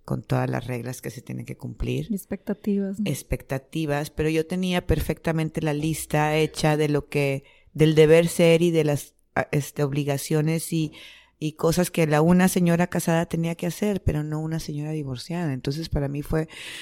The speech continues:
Speaker 1: ¿cuál es el libro? ¿Dónde está? ¿Dónde viene? ¿Qué es lo que tengo que hacer? ¿Cómo tengo que empezar? ¿Por dónde le ha-? ¿Cómo, cómo, cómo?
Speaker 2: Sí,
Speaker 1: ¿A
Speaker 2: y
Speaker 1: qué le
Speaker 2: luego
Speaker 1: doy
Speaker 2: difícil.
Speaker 1: prioridad?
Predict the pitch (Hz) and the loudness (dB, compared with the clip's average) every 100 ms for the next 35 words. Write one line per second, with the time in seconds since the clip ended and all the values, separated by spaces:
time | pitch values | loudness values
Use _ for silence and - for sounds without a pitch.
0 | - - - 180 185 214 160 156 240 262 | -16 -18 0 2 2 2 0 2 4 6
1 | 202 165 160 180 196 - 170 175 208 196 | 6 6 4 0 -4 -4 -4 -2 -2 -2
2 | 190 190 180 185 208 185 170 185 190 - | -2 -4 -2 -4 -4 -4 -6 -6 -8 -4
3 | 180 190 170 151 180 - 180 196 - 185 | -4 -4 -4 -4 -6 -4 -2 -2 -4 -4
4 | 190 - 190 - 117 131 156 156 - 117 | -4 -4 2 4 2 -6 -10 -10 -12 -14
5 | - 131 127 127 120 123 117 123 - 160 | -12 -16 -16 -16 -16 -14 -14 -14 -12 -14
6 | 151 127 - - - _ _ _ - - | -14 -18 -20 -20 -20 _ _ _ -8 -4
7 | 262 330 233 196 220 269 247 214 160 156 | 0 0 2 4 6 6 4 4 4 4
8 | 151 165 214 233 185 | 4 4 6 6 4